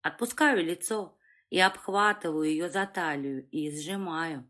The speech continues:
Наверное, слишком сильно сжимаю, потому что слышу ее стон мне в губы. Перед глазами кружат круги, и я боюсь открыть их, боюсь потерять равновесие.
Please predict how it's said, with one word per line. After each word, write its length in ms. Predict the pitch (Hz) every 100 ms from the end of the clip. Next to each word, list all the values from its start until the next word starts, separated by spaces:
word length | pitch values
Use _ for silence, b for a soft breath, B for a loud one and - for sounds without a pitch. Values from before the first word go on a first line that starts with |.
| _ _ _ _
Наверное, 600 | 165 190 226 226 226 220
слишком 580 | - 214 214 - 247 240
сильно 480 | 247 208 151 135 139
сжимаю, 600 | 135 175 196 190 156 - b b b b
потому 380 | - 226 277 320
что 200 | - 208
слышу 440 | 208 233 247 196
ее 260 | 170 151 151
стон 480 | - 170 170 160 160
мне 300 | 170 170 170
в 100 | 156
губы. 420 | 151 139 127 123 _ _ _ _ _ _ _ _ _
Перед 260 | 185 208
глазами 520 | 226 240 254 302 277 170
кружат 420 | - 190 208 -
круги, 580 | 240 247 202 170 160 151
и 160 | 156
я 260 | 170 170 180
боюсь 440 | 202 214 202 202
открыть 580 | 220 220 - 175 185 -
их, 200 | 135 - _ _ _ _
боюсь 500 | - 180 208 220 - -
потерять 480 | - 196 247 220 156
равновесие. 800 | 143 151 170 170 139 - 131 123